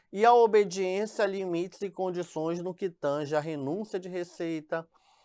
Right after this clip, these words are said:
geração de despesas com pessoal da Seguridade e outras, né? Dívida consolidada imobiliária, operações de crédito, inclusive por antecipação de receita,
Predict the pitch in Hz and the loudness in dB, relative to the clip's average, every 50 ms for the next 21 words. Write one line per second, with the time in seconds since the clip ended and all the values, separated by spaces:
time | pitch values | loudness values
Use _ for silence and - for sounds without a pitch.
0 | _ _ _ _ _ _ 117 113 135 147 151 151 143 135 - - - 185 190 202 | _ _ _ _ _ _ -10 -4 0 2 4 4 4 4 2 0 -4 -2 -2 -2
1 | 202 185 190 170 175 185 170 - - _ 170 165 160 147 160 156 - - 160 151 | -2 -4 -6 -8 -8 -10 -10 -10 -6 _ -2 -2 -2 -4 -6 -8 -6 -6 -6 -6
2 | 139 - 147 143 143 - - 175 170 160 156 156 151 151 156 156 - - _ - | -4 -6 -6 -6 -6 -8 -6 0 2 4 6 6 6 6 4 0 -4 -12 _ -8
3 | 117 127 131 131 - - 147 123 120 123 120 131 151 160 160 156 151 151 151 147 | -4 -4 -4 -4 -6 -10 -10 -6 -6 -4 -4 -4 -2 2 4 4 6 6 4 2
4 | 135 135 147 151 151 - _ _ _ _ _ _ _ _ 123 123 127 135 151 160 | 0 -4 -8 -8 -8 -10 _ _ _ _ _ _ _ _ -6 -2 0 2 2 2
5 | 165 151 - 117 120 120 127 - - - - 123 123 131 147 156 151 _ _ _ | 2 0 0 -2 -2 -2 -2 -4 -10 -16 -8 -2 2 2 2 2 0 _ _ _
6 | _ _ 131 123 123 175 196 185 165 151 151 143 - 147 139 127 - 151 139 135 | _ _ -14 -8 -2 0 0 0 2 2 2 2 2 -2 -8 -6 -4 -4 -4 -2
7 | 127 120 131 131 127 110 110 113 - - _ - 190 196 175 151 131 113 107 117 | 0 2 4 4 4 4 2 -2 -2 -4 _ -8 -6 -4 -2 -2 -2 -4 -4 -6
8 | 123 143 185 180 165 165 165 156 147 156 156 - _ _ - 208 220 208 208 - | -6 -2 0 2 4 4 4 2 0 -2 -4 -6 _ _ 0 0 0 0 -2 -2
9 | 160 143 139 139 135 - - 120 113 113 117 151 175 170 _ 151 143 147 147 151 | -2 0 0 -2 -4 -6 -10 -12 -12 -10 -10 -12 -12 -10 _ -4 -2 -2 -2 -2
10 | 147 - - 180 196 208 - - 202 190 185 165 190 220 208 202 170 - 180 180 | -4 -6 -10 -10 -10 -10 -10 -8 -6 -6 -4 -4 -6 -6 -6 -8 -6 -2 -2 0
11 | 175 170 170 175 180 170 - - _ 151 147 - - 147 147 135 131 139 143 156 | 0 -2 -4 -6 -8 -10 -10 -6 _ -2 -2 -2 -4 -6 -8 -6 -6 -6 -4 -4
12 | 170 170 - - 175 165 160 160 156 156 - 160 151 | -6 -6 -8 -6 -4 -4 -2 -4 -4 -4 -4 -4 -4